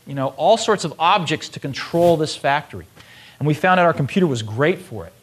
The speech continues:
And so our whole factory now runs on this object-oriented factory and quality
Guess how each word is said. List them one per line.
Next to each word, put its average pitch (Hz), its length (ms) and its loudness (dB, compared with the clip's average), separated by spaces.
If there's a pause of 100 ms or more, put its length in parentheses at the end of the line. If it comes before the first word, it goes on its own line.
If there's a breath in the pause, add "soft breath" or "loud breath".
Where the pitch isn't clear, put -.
(580 soft breath)
And 147 140 -6
so 185 140 4
our 175 100 6
whole 247 240 2
factory 208 480 0
now 143 240 2
runs 151 300 4
on 147 80 -4
this 127 180 -8
object-oriented 165 840 2
factory 170 680 -2
and 147 100 -4
quality 147 640 2